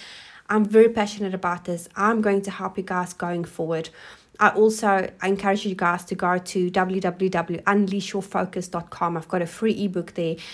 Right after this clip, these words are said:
that I'm giving away to you just to help you to, uh, to just unlock that focus.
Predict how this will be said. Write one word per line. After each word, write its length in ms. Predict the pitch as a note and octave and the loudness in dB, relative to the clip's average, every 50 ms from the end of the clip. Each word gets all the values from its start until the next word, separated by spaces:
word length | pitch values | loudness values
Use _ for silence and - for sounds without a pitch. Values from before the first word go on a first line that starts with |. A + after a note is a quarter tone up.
| - - - - _ | -18 -18 -20 -20 _
that 240 | - F3+ E3+ E3 E3+ - | 0 0 0 0 0 0
I'm 240 | - F3 F3+ F3 F3+ | 2 2 4 4 2
giving 280 | F3+ G3+ G3+ F#3 F#3+ F#3 | 2 2 2 2 2 2
away 260 | F3+ F3 F3 E3+ E3+ | 2 2 0 0 -2
to 200 | E3+ - - F#3+ | -4 -6 -6 -4
you 160 | F3+ F3+ F3 | -4 -4 -4
just 260 | F3 - F3+ F3 - - | -4 -6 -8 -8 -8 -8
to 80 | F#3 | -10
help 420 | E3+ - - - F#3+ - F#3 - F#3+ | -10 -6 -4 -2 -2 -2 -2 -4 -6
you 160 | F3+ F3 E3+ - - - - | -4 -4 -6 -8 -12 -16 -14
to, 220 | - - F#3+ F3 | -8 -6 -4 -2
uh, 180 | E3+ E3 D#3+ D#3+ E3 - - - - - - - _ - | -2 -2 -2 -2 -4 -8 -16 -20 -20 -20 -20 -20 _ -4
to 120 | - G#3 | 0 0
just 220 | F#3+ G3 C4+ C4 C#4 | 0 2 0 0 0
unlock 460 | - A3+ G#3 F3+ F3 F#3 F#3 F#3 - | 0 0 2 2 2 2 0 0 -2
that 160 | - F3 F3 - | -6 -6 -6 -6
focus. 580 | - F3+ E3 D#3+ - - - - - - - | -4 -4 -4 -4 -6 -10 -12 -12 -12 -14 -14